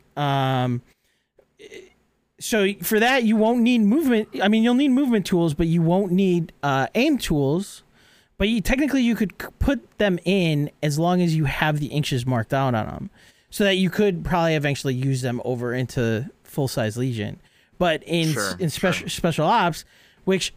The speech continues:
Speaker 1: I, I don't know if I like or not, they changed the way you measure how far you shoot. Um, I feel
Speaker 2: Yeah,
Speaker 1: like
Speaker 2: it's
Speaker 1: we
Speaker 2: like
Speaker 1: could just
Speaker 2: inches,
Speaker 1: make a
Speaker 2: right?
Speaker 1: whole nother, like,
Speaker 2: E-,
Speaker 1: oh.
Speaker 2: episode just on Spec Ops.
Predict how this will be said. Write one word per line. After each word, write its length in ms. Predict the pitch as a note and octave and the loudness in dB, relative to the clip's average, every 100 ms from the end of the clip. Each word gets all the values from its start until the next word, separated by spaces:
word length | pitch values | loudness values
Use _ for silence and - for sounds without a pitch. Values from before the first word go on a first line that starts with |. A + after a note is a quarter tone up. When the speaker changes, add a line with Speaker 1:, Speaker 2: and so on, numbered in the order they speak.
| _ | _
Speaker 1:
I, 100 | F#3+ - | -6 -4
I 120 | - B3+ | -2 0
don't 160 | C4+ | 2
know 100 | B3+ | 0
if 100 | A#3+ | 0
I 60 | A#3 | 0
like 260 | F#3+ A3+ | 2 0
or 100 | B3 | 0
not, 280 | B3+ C4 C4 - _ | 0 0 -2 -6 _
they 440 | E3 F3+ F#3 F#3 | -2 0 2 2
changed 640 | E3+ - B3 C#4 B3 G3 - | 0 -2 0 2 0 -2 0
the 80 | F#3 | 0
way 120 | F#3 | 2
you 200 | F3+ E3+ | 2 2
measure 480 | D#3+ F3 E3+ D3+ C#3 | 2 2 2 0 0
how 180 | D3+ | 0
far 340 | D3 - D#3+ D3+ | -2 0 0 2
you 200 | C#3 C3 | 0 0
shoot. 400 | - C#3+ C3+ - - _ _ _ _ _ | -2 -2 -2 -4 -12 _ _ _ _ _
Um, 520 | B2+ B2+ A#2 A2 C#3+ - _ _ _ _ _ | -6 -4 -4 -6 -12 -16 _ _ _ _ _
I 120 | D#3+ | -8
feel 180 | - G#3+ | 0 4
Speaker 2:
Yeah, 60 | A#3 | 4
Speaker 1:
like 80 | |
Speaker 2:
it's 100 | G3+ | 4
Speaker 1:
we 60 | G3 | 2
Speaker 2:
like 80 | F3 | 2
Speaker 1:
could 140 | F3 | 0
just 160 | E3+ D#3+ | 0 0
Speaker 2:
inches, 40 | |
Speaker 1:
make 160 | D3+ D#3 | 0 0
a 40 | |
Speaker 2:
right? 80 | B2+ | 0
Speaker 1:
whole 100 | C#3+ | 0
nother, 320 | C#3+ C#3 C3+ | 0 0 0
like, 320 | C3 B2+ B2 - _ _ _ _ _ - | 0 -2 -4 -10 _ _ _ _ _ -18
Speaker 2:
E-, 300 | - - - - | -18 -18 -6 0
Speaker 1:
oh. 180 | F3 C#3 | 0 0
Speaker 2:
episode 360 | A2 - A2 | -6 -6 -6
just 200 | G2 F#2+ | -6 -10
on 60 | F2+ | -12
Spec 260 | - F2+ - | -8 -6 0
Ops. 220 | D#5 - | 0 0